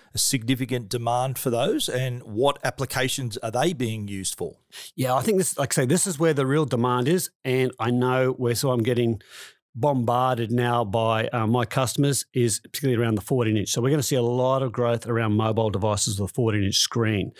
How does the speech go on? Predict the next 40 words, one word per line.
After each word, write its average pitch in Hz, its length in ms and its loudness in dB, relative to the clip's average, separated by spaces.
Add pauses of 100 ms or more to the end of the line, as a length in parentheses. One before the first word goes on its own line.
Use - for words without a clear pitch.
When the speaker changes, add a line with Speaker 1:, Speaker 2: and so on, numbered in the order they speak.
(320)
Speaker 2:
Um, 117 320 2
and 113 160 0
they're 147 160 2
basically, 131 520 0
we've 123 140 0
got 165 140 0
two 196 160 2
new 127 100 2
products 127 300 -2
we've 107 100 0
just 123 220 -2
launched. 147 420 0 (300)
Um, 123 260 0
one's 131 320 0
the 120 240 2
Precision 123 600 0 (160)
three 135 180 0
thousand, 127 480 -2
three, 139 180 0
thirty-four 120 460 0
seventy. 170 460 0 (400)
Um, 123 180 2
that's 127 160 0
got 120 160 -2
the 127 160 0
Intel, 123 300 0 (120)
um, 113 260 0
twelfth - 280 -2
generation 120 520 0
Core 127 420 -2
i 117 140 0
five, 127 600 -2
twelve 127 260 0
fifty 120 280 0
P. 165 400 0 (220)
So 165 100 2
that's 175 100 2
perfect - 500 -2
for 135 80 0
tradi-, 139 280 0